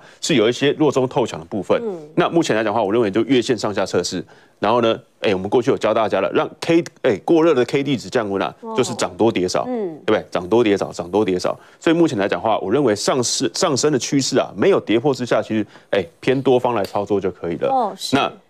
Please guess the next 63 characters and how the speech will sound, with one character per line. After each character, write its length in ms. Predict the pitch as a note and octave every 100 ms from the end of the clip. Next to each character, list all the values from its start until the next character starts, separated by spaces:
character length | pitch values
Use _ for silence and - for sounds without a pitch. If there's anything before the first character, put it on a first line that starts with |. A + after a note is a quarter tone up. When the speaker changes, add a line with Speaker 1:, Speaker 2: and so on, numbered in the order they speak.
| _ -
Speaker 1:
金 160 | D3
管 140 | C3+ F#2+
会 180 | B2 A2
在 160 | C3
这 160 | A#2+ C3+
个 60 | A#2
礼 120 | F2
拜 140 | A2
其 140 | G#2 G#2+
实 100 | A2+
有 80 | F2+
公 180 | F#2+
布 120 | F#2+ G2+
啦， 180 | E2+ - -
Speaker 2:
对。 100 | G#3+
Speaker 1:
哎， 160 | C3
外 240 | G#2 F#3+ F#3+
资 120 | D#3+
在 120 | F#3+
十 260 | E3+ - C3
一 120 | E3
月 160 | F#3 F3+
的 100 | B2+
净 240 | - D#3
汇 180 | C#3 C#3+
入 140 | C#3
啊， 100 | A2+ -
创 200 | - A#2+
下 200 | C3 G#2
单 160 | - A#2
月 160 | A#2+ A2+
历 120 | A2+
史 140 | E2+
新 200 | E2+ F#2
高， 240 | F2+ F#2 - - - _
对， 180 | A#2+ F2
九 160 | A#2+
十 120 | G#2+ D3+
二 180 | E3 B2 -
亿 200 | D#3+ D#3 - _
多 200 | D3+ D3+
美 220 | B2 G2+
元 200 | F#2 F2
嘛， 160 | G2 F#2+
Speaker 2:
对。 100 | -
Speaker 1:
换 80 | G#3
算 120 | B2+
台 140 | A#2
币 120 | A#2
来 80 | A2+
讲 100 | G#2
的 40 | G2
话， 120 | G2+
超 180 | - G#2+
过 100 | A#2
两 120 | F2+
千 180 | G#2 G2+
八 140 | G2+
百 120 | F2+
亿 140 | F#2 F#2
了， 80 |
所 120 | D#2+
以， 100 | A2+